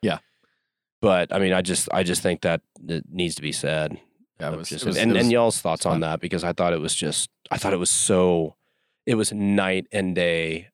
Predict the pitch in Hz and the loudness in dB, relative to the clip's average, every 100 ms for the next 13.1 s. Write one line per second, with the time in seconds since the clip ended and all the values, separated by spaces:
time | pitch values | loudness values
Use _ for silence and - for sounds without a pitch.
0 | - 92 90 82 80 87 69 80 76 - | -8 -2 0 0 0 -2 -2 -4 -6 -8
1 | 60 - - - - _ _ - 113 87 | -8 -8 -12 -14 -20 _ _ -4 -2 -2
2 | - 131 143 151 165 160 135 117 - 123 | -2 -2 0 -2 0 0 0 -2 -2 0
3 | 110 98 92 92 107 - 98 104 95 95 | 2 2 2 2 0 -4 -2 0 2 2
4 | 95 101 95 98 107 - 113 95 - 90 | 2 0 0 2 0 2 2 0 0 2
5 | 107 - _ _ _ _ - 123 110 131 | 0 -2 _ _ _ _ -4 -2 2 2
6 | 156 135 113 110 120 - 107 92 85 87 | 2 2 0 0 -2 0 0 2 2 0
7 | 87 - - 90 80 - 82 82 69 - | -2 -4 -4 -4 -6 -6 -6 -2 -4 -6
8 | - _ _ _ - 85 - - _ _ | -20 _ _ _ -8 -6 -8 -20 _ _
9 | _ _ - _ - 104 95 101 90 85 | _ _ -20 _ -8 -2 2 2 0 -2
10 | 82 64 - - 113 110 113 - 101 - | -6 -8 -8 0 2 2 0 0 -2 -2
11 | - 95 92 98 95 - 98 90 90 87 | 0 0 0 2 2 0 -2 -2 0 0
12 | 85 92 87 90 78 - 90 123 85 85 | 0 -2 -2 -2 -4 -4 -4 -2 -2 -2
13 | - | -4